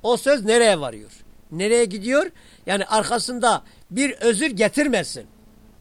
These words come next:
Evet. Onun için özür beyan eden günahkarlardır diyor. Rabbim bizleri onlardan etmesin inşallah.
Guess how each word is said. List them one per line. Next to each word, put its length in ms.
Evet. 240
Onun 180
için 400
özür 340
beyan 260
eden 320
günahkarlardır 880
diyor. 460
Rabbim 400
bizleri 380
onlardan 380
etmesin 420
inşallah. 480